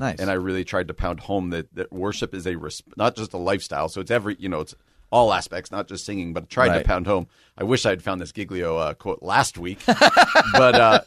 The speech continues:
Speaker 2: pound, tried to pound home the fact of worship as a response. So I really do resonate with this.
Speaker 1: And I, I think, too, the other thing that has always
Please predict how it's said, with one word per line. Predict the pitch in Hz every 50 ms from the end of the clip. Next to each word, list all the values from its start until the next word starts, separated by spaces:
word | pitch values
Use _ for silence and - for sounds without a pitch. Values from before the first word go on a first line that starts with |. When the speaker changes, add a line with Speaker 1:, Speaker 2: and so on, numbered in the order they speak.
| _ _ _
Speaker 2:
pound, | - 151 143 139 135 117
tried | - 143 135 127
to | 123
pound | - 135 117 113
home | 107 120 120
the | 117 110
fact | - 104 92 85 - 101
of | 92 90 85 85 90
worship | 95 107 101 - 110 87 -
as | 95 87 76
a | 82
response. | 82 78 - - 90 78 73 -
So | - 127
I | 127
really | 113 110 113 107 104
do | 90 95 90
resonate | 85 82 78 - 76 73 -
with | - -
this. | - - - - -
Speaker 1:
And | 92 110 117
I, | 120 127 -
I | 113 117 110
think, | - 135 127 107 -
too, | - - 120
the | 101 107 107
other | 101 104 98
thing | - 110 101 98 95
that | 92 90
has | 87 92 101 92
always | 101 95 92 92 92 90 85 -